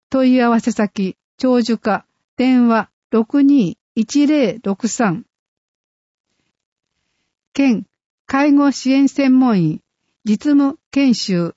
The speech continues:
受講試験。時、十月十三日日曜日。内容、介護支援専門員、ケアマネージャーになるための実務研修受講試験。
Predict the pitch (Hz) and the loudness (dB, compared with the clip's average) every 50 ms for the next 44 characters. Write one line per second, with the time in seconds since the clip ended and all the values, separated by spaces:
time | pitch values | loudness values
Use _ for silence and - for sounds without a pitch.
0 | _ _ 190 208 208 - - 285 277 277 247 - - - - 180 156 - - _ | _ _ -6 -4 -4 -2 -2 -2 0 0 -2 -4 -6 -4 -2 -2 -2 -2 -6 _
1 | _ _ _ _ _ _ _ _ _ _ _ - 247 226 - - 240 220 - _ | _ _ _ _ _ _ _ _ _ _ _ -2 -2 -2 -2 -2 -4 -4 -4 _
2 | _ _ _ _ - 208 226 262 285 285 285 277 277 - - 262 262 240 - 214 | _ _ _ _ -6 -4 -2 0 2 2 2 2 0 -2 -2 -4 -4 -4 -4 -6
3 | 214 285 294 262 202 - 269 254 247 226 202 180 165 - - 185 180 - - 233 | -4 -2 0 0 0 0 0 2 2 2 2 2 0 -2 -4 -6 -6 -6 -4 -2
4 | 208 214 214 - 277 277 285 277 233 196 165 165 151 - 180 - _ _ _ _ | -2 -2 0 0 0 2 2 2 0 -2 -2 -4 -8 -10 -10 -14 _ _ _ _
5 | _ _ _ _ _ _ - 240 247 247 240 240 226 226 220 208 208 190 175 - | _ _ _ _ _ _ -2 0 0 2 2 2 2 2 0 0 -2 -4 -6 -8
6 | _ _ _ _ _ _ _ _ _ - - 277 277 277 277 277 277 277 247 - | _ _ _ _ _ _ _ _ _ -6 -2 0 0 2 2 2 2 2 0 0
7 | - 285 269 214 175 170 160 - - 254 262 262 262 277 262 240 202 175 160 156 | 0 0 0 0 0 -2 -4 -4 -2 0 2 2 4 2 2 2 2 2 0 0
8 | 240 - _ _ _ _ _ _ _ _ _ _ - 262 262 269 277 277 269 - | -4 -8 _ _ _ _ _ _ _ _ _ _ -2 0 0 0 0 -2 -2 -2
9 | 254 254 262 262 269 262 226 185 160 180 165 160 - - _ _ _ _ _ - | -2 0 2 2 2 2 0 0 -2 -4 -6 -8 -10 -16 _ _ _ _ _ -2
10 | 240 254 262 269 277 262 233 - - 208 208 208 202 190 180 170 180 - _ _ | 0 2 2 2 2 0 0 -2 0 0 2 2 2 2 0 0 -4 -8 _ _
11 | _ _ _ _ - 202 202 - 277 277 269 277 269 254 240 - - 269 269 269 | _ _ _ _ -8 -8 -6 -2 0 2 2 2 0 -2 -4 -6 -2 0 0 2
12 | 262 - - 262 254 254 233 220 226 220 - 262 262 254 220 - - - 208 170 | 0 0 0 0 0 0 0 0 -2 -2 0 0 0 0 -2 -4 -6 -4 -2 -2
13 | 160 - - | -2 -4 -8